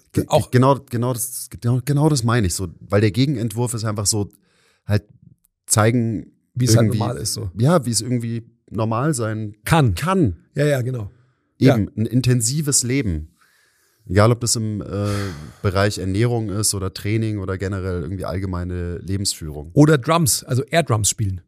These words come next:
Speaker 2: habe ich gestern gesehen oder heute oder so.
Speaker 1: Jo.
Speaker 2: Der Basti, oder?
Speaker 1: So krass.
Speaker 2: Krass
Speaker 1: Wirklich, ich
Speaker 2: abge-,
Speaker 1: bin,
Speaker 2: abperformt.
Speaker 1: ich hab's mir so oft angeschaut.
Speaker 2: Ja.
Speaker 1: Also ich hab, ich hab mir das Video mindestens
Speaker 2: <laughs>
Speaker 1: fünf oder sechs Mal angeschaut.
Speaker 2: Ja.
Speaker 1: Crazy.
Speaker 2: Ja,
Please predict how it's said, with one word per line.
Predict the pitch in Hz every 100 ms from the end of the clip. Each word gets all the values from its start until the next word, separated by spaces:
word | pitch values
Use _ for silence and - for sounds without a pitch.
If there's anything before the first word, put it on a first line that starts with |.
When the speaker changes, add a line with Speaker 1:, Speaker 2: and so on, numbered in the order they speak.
| _
Speaker 2:
habe | - 120
ich | 104
gestern | 123 123 113
gesehen | 110 117
oder | 120
heute | 110 113 107
oder | 113
so. | 107 104
Speaker 1:
Jo. | 69 71 69 - _ _
Speaker 2:
Der | 107
Basti, | 131 - 113
oder? | 151 151
Speaker 1:
So | 92 80 85 98
krass. | 95 - 78 -
Speaker 2:
Krass | - 156 127
Speaker 1:
Wirklich, | 110
ich | 107
Speaker 2:
abge-, | 101
Speaker 1:
bin, | 139
Speaker 2:
abperformt. | - 151 110 113 104 101
Speaker 1:
ich | 113
hab's | 135 -
mir | 127
so | 104 - 165
oft | 135 -
angeschaut. | 131 123 - 90 110
Speaker 2:
Ja. | - _ _ - -
Speaker 1:
Also | - 101
ich | 110
hab, | 131
ich | 123 -
hab | 127 139
mir |
das | 127 113
Video | 120 131 123
mindestens | 120 160 160 214 135 - -
Speaker 2:
<laughs> |
Speaker 1:
fünf | - 147 170 -
oder | 131
sechs | 127 131
Mal | 143 117
angeschaut. | 139 107 95 107
Speaker 2:
Ja. | - - _ _ _ _ _ _ _ _ _ _ _ _ - -
Speaker 1:
Crazy. | - 180 123 73 - _ _ _ _ _ _ _
Speaker 2:
Ja, | - -